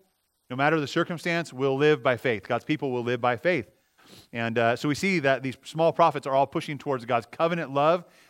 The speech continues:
with his people, and that God's, God's people will live by faith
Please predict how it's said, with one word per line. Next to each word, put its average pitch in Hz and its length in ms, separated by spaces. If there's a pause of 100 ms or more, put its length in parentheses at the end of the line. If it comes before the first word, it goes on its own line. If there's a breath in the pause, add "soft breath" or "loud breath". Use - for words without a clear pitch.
with 131 160
his 123 100
people, 180 340
and 131 120
that 113 200
God's, 135 360 (100)
God's 156 260
people 139 280
will 123 160
live 123 320
by 117 120
faith 123 340